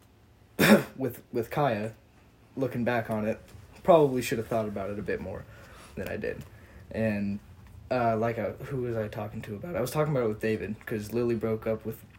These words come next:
broke up, quote unquote, with David over text, and it was, you know, long term,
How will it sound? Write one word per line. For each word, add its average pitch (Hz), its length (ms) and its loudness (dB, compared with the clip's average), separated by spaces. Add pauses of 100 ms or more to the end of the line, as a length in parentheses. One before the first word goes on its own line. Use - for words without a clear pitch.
(160)
broke 110 240 -2
up, 101 160 -4
quote 107 160 -2
unquote, 107 340 -2 (380)
with 110 140 -6
David 110 360 2
over 107 200 -2
text, - 720 -2 (100)
and 110 220 0
it 104 100 0
was, 110 200 -4
you 120 60 -2
know, 110 140 0
long 110 300 2
term, 113 440 -2